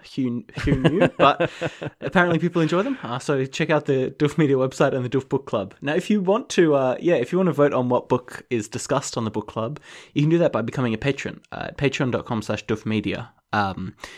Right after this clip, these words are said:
Speaker 1: there are all kinds of rewards. So obviously voting on the book club is one of them, but also voting on fan art contests, joining the Doof Discord, where there's a lot of great discussion about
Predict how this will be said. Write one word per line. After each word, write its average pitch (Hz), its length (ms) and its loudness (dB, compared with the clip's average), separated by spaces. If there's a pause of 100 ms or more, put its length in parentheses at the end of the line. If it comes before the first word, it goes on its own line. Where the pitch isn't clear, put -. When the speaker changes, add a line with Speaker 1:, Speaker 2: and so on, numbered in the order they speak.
(220)
Speaker 1:
there 107 260 0
are 101 60 -4
all 160 180 2
kinds 156 260 0
of 113 100 -6
rewards. 98 380 -4
So 110 160 -2
obviously 110 280 -4
voting 117 260 0
on 107 120 -2
the 104 60 -2
book 143 200 2
club 143 340 2
is 104 300 -4
one 143 160 2
of 156 100 -4
them, 185 220 0
but - 280 -8
also 107 300 -6
voting 104 220 -6
on 101 100 -8
fan 151 240 2
art 143 160 -2
contests, 139 600 -4
joining 120 320 -2
the 113 80 -2
Doof 131 240 0
Discord, 151 460 2
where 135 120 -4
there's 117 160 -6
a 127 60 -8
lot 120 160 -2
of 117 160 -8
great 131 260 0
discussion 127 420 -6
about 104 320 -8